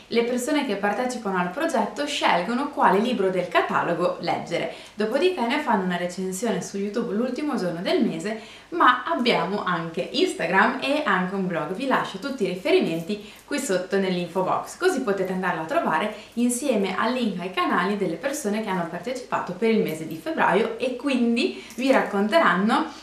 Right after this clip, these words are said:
cosa hanno scelto di leggere della Baldini Castoldi. Tornando invece al libro che ho scelto di leggere io, cioè,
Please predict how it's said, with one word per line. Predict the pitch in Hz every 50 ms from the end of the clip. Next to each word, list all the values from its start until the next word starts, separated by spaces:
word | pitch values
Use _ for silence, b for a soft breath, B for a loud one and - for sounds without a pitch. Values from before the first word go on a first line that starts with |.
| - -
cosa | - 277 269 226 220 196
hanno | 190 190 208
scelto | 202 - 233 - - 214
di | 240 370
leggere | 370 247 - - 160 202 214 233 220
della | 214 208 208
Baldini | 214 233 233 214 - 156 160 156 165
Castoldi. | 160 - 165 160 - - 151 143 143 151 151 165 160 160 -
Tornando | - - 330 359 370 381 381 370 370 381
invece | 359 330 330 320 320 285 269
al | 262
libro | 262 254 220 220 208 208 208
che | - 202
ho | 190
scelto | - - 220 214 214 208
di | 190 196
leggere | 190 185 185 180 180 196 190 185
io, | 190 190 175 - - -
cioè, | - 208 208 185 175 -